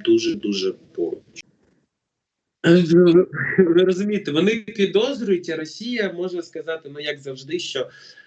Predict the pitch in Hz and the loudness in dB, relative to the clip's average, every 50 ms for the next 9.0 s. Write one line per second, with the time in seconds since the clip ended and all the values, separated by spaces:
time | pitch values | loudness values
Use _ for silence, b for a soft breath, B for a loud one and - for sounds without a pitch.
0 | B B B B - - - 143 147 180 160 160 160 143 - - 147 139 - 147 | B B B B -18 -6 0 2 2 4 4 2 0 -2 -4 -4 -4 -4 -2 0
1 | 143 139 139 - - 123 113 95 - 110 127 131 127 127 127 120 117 - - _ | -2 -2 -2 -4 -6 -8 -8 -8 -10 -8 -6 -2 -2 0 0 -2 -2 -6 -10 _
2 | - - 170 156 - - - - - - _ - 139 139 135 160 - - 143 139 | 0 2 4 4 4 2 -6 -12 -18 -20 _ 0 2 2 4 4 2 2 2 0
3 | 135 131 127 127 123 120 120 120 - - 147 165 190 220 214 - - - 143 127 | 2 2 2 2 2 0 -2 -6 -4 0 4 4 4 4 2 0 -4 -4 -2 -2
4 | - 110 110 110 - 110 110 - - 113 117 113 127 131 127 127 - - 165 175 | -2 -2 -2 -4 -2 -2 -2 0 0 0 0 0 0 0 0 0 0 2 4 4
5 | 170 - - 135 - - 143 120 117 113 - - 139 147 147 147 139 120 110 110 | 2 2 -2 -4 -4 -2 -2 -2 -2 -4 -4 -4 -2 -2 -2 -2 -2 -4 -4 -4
6 | 104 101 101 101 101 98 101 104 107 107 - - 113 107 - 110 117 127 127 - | -6 -8 -10 -8 -4 -2 -2 -2 -2 -6 -8 -8 -8 -6 -4 -2 -2 -2 -4 -6
7 | - 104 - - 92 - 104 110 107 - - - 95 - - 95 95 - - - | -10 -12 -12 -14 -18 -16 -14 -16 -16 -16 -16 -16 -16 -14 -14 -14 -16 -14 -14 -14
8 | 95 - - - - - - - - - - - - - - - - - - 110 | -14 -14 -12 -12 -10 -8 -8 -8 -10 -12 -14 -14 -12 -12 -12 -14 -12 -8 -8 -8